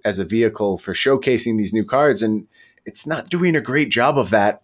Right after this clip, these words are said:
over the course of Ixalan or Rivals of Ixalan. I mean, unless Rivals of Ixalan is, like, the greatest Modern set of all time, it completely changes the face of Modern, which, you know, I'm not anticipating that, but you never know. Wizards could have it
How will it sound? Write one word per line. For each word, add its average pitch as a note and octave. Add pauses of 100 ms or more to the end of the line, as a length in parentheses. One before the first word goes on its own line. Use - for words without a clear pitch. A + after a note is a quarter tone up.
(100)
over A2
the G#2
course A2
of G2
Ixalan F#2+ (180)
or B2+
Rivals A2
of G2
Ixalan. G2
I A2+
mean, C#3+
unless D#3
Rivals B2+
of A2
Ixalan A#2
is, G2+
like, A2+ (300)
the D#3
greatest C3+
Modern A#2+
set A#2
of G#2
all A2
time, G#2+
it F#2+
completely A2
changes G2+
the F#2+
face G#2+
of F2
Modern, G2+ (360)
which, - (140)
you B2+
know, G#2+
I'm B2
not G#2+
anticipating F2+
that, A2
but C#4+
you F4
never D#3
know. A#2+
Wizards C#3
could B2+ (400)
have A#2+
it A2+